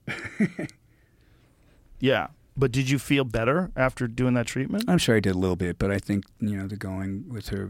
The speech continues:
Speaker 1: was, was better than, than not. You know,
Speaker 2: Right.
Speaker 1: it, it was, uh, a fun thing to do for us to just, you know, do health together. You know, you're married, and, uh, I'm sure your wife is probably very happy, uh,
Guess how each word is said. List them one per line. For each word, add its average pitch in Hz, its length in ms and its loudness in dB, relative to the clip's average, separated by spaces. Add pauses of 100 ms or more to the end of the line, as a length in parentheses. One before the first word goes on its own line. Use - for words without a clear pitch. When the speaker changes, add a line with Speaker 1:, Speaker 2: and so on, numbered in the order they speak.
Speaker 1:
was, 98 280 -10 (180)
was 98 160 -12
better 98 340 -6
than, 95 380 -10 (220)
than 98 480 -8
not. 98 320 -6 (120)
You 110 140 -6
know, 101 80 -4
Speaker 2:
Right. 104 300 0
Speaker 1:
it, 110 120 -12
it 113 100 -8
was, 101 280 -8 (240)
uh, 107 240 -10 (280)
a 101 40 -12
fun 101 220 -6
thing 104 180 -8
to - 180 -10
do 104 260 -4
for 104 200 -6
us 101 220 -4
to 104 360 -6
just, - 300 -8 (100)
you 110 140 -8
know, 104 140 -12 (480)
do 110 140 -2
health 120 240 -2
together. 104 380 -4 (140)
You 113 80 -6
know, 107 320 -6
you're 113 220 -4
married, 107 340 -2 (100)
and, 107 320 -8
uh, 107 200 -8 (560)
I'm 104 240 2
sure - 200 -2
your 104 140 2
wife 101 240 -2
is 113 80 -8
probably 104 220 -4
very 101 160 -4
happy, 107 360 -6 (160)
uh, 107 120 -4